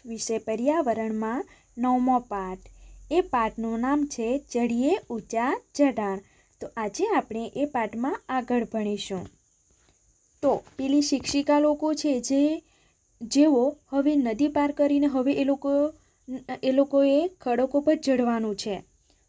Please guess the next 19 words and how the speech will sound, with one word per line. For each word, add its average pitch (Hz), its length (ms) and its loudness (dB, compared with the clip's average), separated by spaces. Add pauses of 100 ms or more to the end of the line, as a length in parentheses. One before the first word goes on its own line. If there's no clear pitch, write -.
(160)
તો 320 340 2 (840)
એના 277 200 4
વિશે 269 220 0
આપણે 233 260 -2
જોઈએ 233 260 2
હવે. 247 360 0 (920)
તો - 160 -8
એ 294 120 2
કહે 294 360 4
છે 262 200 -2
કે 247 120 -12
અમારે 277 460 2
ટેકલા 269 560 0
ગામ 294 280 0
પહોંચવા 269 640 -2 (380)
પંદર 240 420 2
કિલોમીટર 294 640 2
ચાલવાનું 247 720 -2
હતું. 214 360 -4